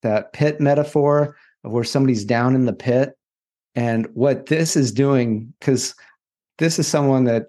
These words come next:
uh, I consider, you know, sort of an equal, a friend, a colleague type of a situation. And by this question being asked in this way, it is effectively putting me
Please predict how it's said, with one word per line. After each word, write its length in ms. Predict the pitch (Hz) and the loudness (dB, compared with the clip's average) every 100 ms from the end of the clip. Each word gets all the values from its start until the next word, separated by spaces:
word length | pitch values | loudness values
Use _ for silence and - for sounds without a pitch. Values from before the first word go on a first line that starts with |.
| - | -4
uh, 360 | 107 107 101 | 0 2 2
I 40 | 101 | 0
consider, 520 | - 117 - 113 110 | -4 -6 -2 0 0
you 120 | 107 | 0
know, 120 | 101 | -2
sort 200 | 98 117 | -2 -2
of 80 | 101 | 0
an 160 | 101 107 | 0 0
equal, 640 | 143 135 127 120 120 113 | 0 0 0 2 0 -2
a 80 | - | -8
friend, 560 | - - 131 120 113 113 | -10 -2 0 2 2 0
a 100 | - | -4
colleague 800 | 117 - 135 127 117 104 98 101 _ - _ _ _ - | -8 -2 2 2 2 2 0 -4 _ -20 _ _ _ -6
type 180 | 131 117 | -2 -2
of 120 | 107 | -2
a 60 | |
situation. 960 | 110 135 127 123 123 131 131 101 95 101 _ _ _ - | -2 -2 0 0 2 0 0 -4 -6 -12 _ _ _ -4
And 200 | 123 120 | 0 2
by 240 | 127 127 | 2 2
this 420 | 117 110 135 147 - | 0 -2 -2 -2 -4
question 440 | - 180 175 127 | -2 -2 -2 -2
being 220 | 123 127 | 0 0
asked 260 | 127 131 135 | 0 -2 -4
in 140 | 120 | -6
this 200 | 110 104 | -6 -2
way, 460 | 131 139 120 101 92 _ _ _ _ - | 0 2 2 0 -4 _ _ _ _ -2
it 180 | 127 | 2
is 280 | 123 123 113 | 2 2 0
effectively 880 | 110 - 151 151 135 120 113 107 104 _ _ _ _ _ _ _ _ _ _ | -4 -2 -2 0 -4 -2 -2 -4 -6 _ _ _ _ _ _ _ _ _ _
putting 260 | 160 139 131 | 0 2 4
me 260 | 131 127 | 2 0